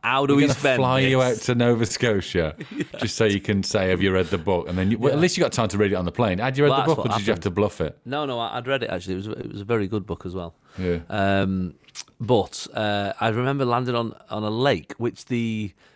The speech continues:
Speaker 1: pilot informed us was the size of Greater Manchester.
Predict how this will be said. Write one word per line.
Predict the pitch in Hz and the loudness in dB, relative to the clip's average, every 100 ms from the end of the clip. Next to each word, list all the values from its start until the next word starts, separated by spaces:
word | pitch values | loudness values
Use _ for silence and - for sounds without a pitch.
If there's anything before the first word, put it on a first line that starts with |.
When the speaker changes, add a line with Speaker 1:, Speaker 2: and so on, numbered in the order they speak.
| _ | _
Speaker 1:
pilot | 127 170 147 90 | -4 0 0 0
informed | 101 - 131 123 92 | -4 0 2 2 0
us | 82 - - | -6 -10 -8
was | 113 107 104 - - | -4 -4 -6 -14 -10
the | 107 | -8
size | - - 131 127 95 87 87 - | -6 0 0 2 0 -4 -10 -8
of | 98 98 | -8 -2
Greater | 101 98 - | -2 0 -2
Manchester. | 95 98 - - - | -2 -2 -4 -8 -10